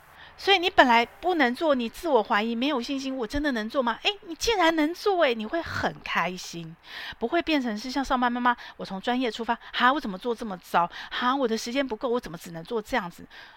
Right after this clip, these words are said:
你会一直不断的很挫折，然后你会怀疑自己。可是相对于全职妈妈，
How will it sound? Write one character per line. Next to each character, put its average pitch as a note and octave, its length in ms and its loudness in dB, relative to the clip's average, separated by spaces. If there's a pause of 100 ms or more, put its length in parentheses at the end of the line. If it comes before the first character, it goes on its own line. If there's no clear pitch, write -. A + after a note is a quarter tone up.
(220)
你 F3+ 140 -8
会 C#4 260 0
一 C4 80 -8
直 - 120 -10
不 D#3+ 160 -16
断 G#3+ 200 -2
的 F3 100 -10
很 D#3+ 160 -12
挫 F#3+ 280 -4
折， - 240 -14 (460)
然 F3 100 -6
后 A#3 120 -4
你 E3+ 80 -8
会 F#3 120 -6
怀 D3+ 220 -8
疑 D#3 100 -14
自 F3 160 -16
己。 E3 140 -20 (200)
可 C4 60 -8
是 C#4+ 60 -4
相 D4 240 -4
对 D#4 160 -2
于 G#3+ 100 -6
全 G3 220 -8
职 G3 80 -8
妈 G#3+ 140 0
妈， A3+ 160 0